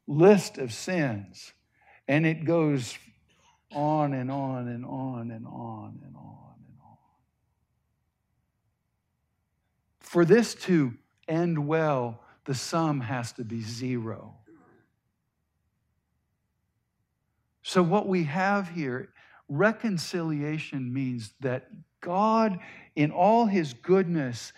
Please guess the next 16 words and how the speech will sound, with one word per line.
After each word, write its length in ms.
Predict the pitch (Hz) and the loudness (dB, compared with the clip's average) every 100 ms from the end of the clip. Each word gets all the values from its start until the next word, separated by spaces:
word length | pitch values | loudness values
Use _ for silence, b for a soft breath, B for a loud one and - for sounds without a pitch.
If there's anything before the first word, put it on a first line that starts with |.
| B B | B B
in 140 | 160 147 | -2 -2
providing 840 | - 151 131 160 185 214 202 170 | 0 -2 2 4 4 2 0 -2
Jesus 880 | 123 135 175 233 220 190 175 151 - B B - | -6 -2 2 2 2 0 0 -2 -12 B B -2
as 240 | 147 135 | 0 0
a 80 | 120 | -4
sacrifice 1000 | 107 - 170 180 180 185 170 170 160 156 | -10 -2 0 0 -2 -6 -4 -2 -2 -4
for 260 | - 139 - | -8 -10 -8
our 280 | 143 156 156 | -4 -4 -4
sin, 600 | - 151 131 110 110 107 _ _ _ _ _ _ _ _ _ _ | -10 -8 -6 -6 -10 -14 _ _ _ _ _ _ _ _ _ _
says 420 | - 180 165 147 | -6 0 0 0
to 220 | - 160 | -2 0
us, 260 | 139 123 113 B B B - | 0 0 -4 B B B 4
"All 600 | 180 226 254 262 262 262 | 10 12 12 10 8 6
of 320 | 185 180 156 | 6 6 6
your 400 | 147 170 180 170 | 4 4 4 2
sin 680 | - - 170 120 107 90 | -2 -4 -2 0 -2 -6